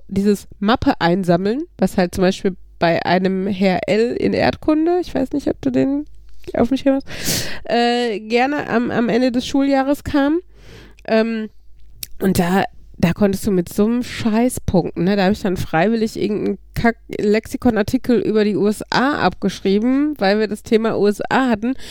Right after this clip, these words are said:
Oder dann war halt irgendwie so eine Aufgabe zum Thema, ähm, Landwirtschaft in den U S A oder so. Und dann hab ich halt aus dem Prospekt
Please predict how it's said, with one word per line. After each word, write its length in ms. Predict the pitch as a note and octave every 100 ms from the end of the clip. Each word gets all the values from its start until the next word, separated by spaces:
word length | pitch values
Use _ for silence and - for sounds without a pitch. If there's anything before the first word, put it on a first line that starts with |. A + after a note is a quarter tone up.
| - - -
Oder 220 | G#3+ G#3+
dann 220 | G3+ A3
war 160 | G#3+ G#3
halt 160 | G#3
irgendwie 320 | - A3+ A#3+ G3+
so 80 |
eine 180 | G#3 G3+
Aufgabe 380 | F#3 G#3+ A#3 A3
zum 260 | - G#3+ G#3
Thema, 640 | A3+ G#3+ A3 G#3+ G#3+ F#3
ähm, 760 | G3 F#3+ F#3 F#3+ F#3 F#3 F3+ - - - -
Landwirtschaft 880 | - - F3+ A#3 C#4 D4 - E4 -
in 80 | D4
den 180 | C#4+ -
U 120 | C#4+
S 140 | C#4 -
A 200 | - C#4+
oder 160 | C#4
so. 100 | B3+
Und 80 | A#3
dann 200 | G#3+ F3
hab 120 | F3
ich 160 | C4 -
halt 180 | A#3+ -
aus 180 | - G#3+
dem 200 | G#3+ G#3 - - - - - -
Prospekt 680 | - G#3 - - B3 -